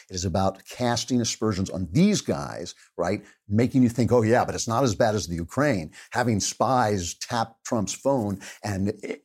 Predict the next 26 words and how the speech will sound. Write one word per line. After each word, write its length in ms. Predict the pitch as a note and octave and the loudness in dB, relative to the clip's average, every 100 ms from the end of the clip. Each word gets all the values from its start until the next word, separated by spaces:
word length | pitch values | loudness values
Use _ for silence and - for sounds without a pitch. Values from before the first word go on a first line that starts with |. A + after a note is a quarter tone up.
| A#2+ | -2
uh, 160 | G#2+ G2 | 0 0
actually 440 | A#2 A#2+ - G#2 | 0 0 -2 -4
infiltrate 500 | F#2+ C#3+ C3+ A2 A2+ | 2 2 0 -2 -2
his 100 | F2+ | -2
campaign, 460 | - F#2 E2 D#3+ B2 | -4 -6 -2 0 2
that's 180 | A2+ - | 0 2
nowhere 380 | A2+ E3 A2+ F2+ | 2 4 2 0
near 120 | F2 | -2
as 120 | D#2+ | -2
bad 260 | A2 A2+ E2+ | 0 0 0
as 100 | E2+ | -2
mentioning 440 | G#2 A2+ F2+ E2+ | -4 -4 -6 -6
Joe 140 | F#2+ | -4
Biden 360 | D#2 A2 G#2 F2+ - - - | 0 0 0 -2 -10 -18 -8
to 100 | G#2 | -4
somebody 480 | - G2+ G2 F#2 F#2+ G#2+ | 0 2 2 0 -2 -2
in 160 | F#2 | -4
Ukraine, 400 | F2+ E2+ B2 G2 D2 | -4 -4 -2 -2 -4
to 60 | |
the 100 | F2 | -8
Ukrainian 500 | E2+ - G2 F2 E2+ | -8 -4 -2 0 -2
president. 400 | E2+ G2 D#2+ C#2+ - - - - _ _ _ _ - - - | -2 -4 -4 -10 -16 -20 -20 -20 _ _ _ _ -20 -12 0
And 80 | B2 | 2
the 80 | |
thing 220 | C3 A3 G#3+ | 2 0 2
is, 320 | C#3 F2+ | 2 0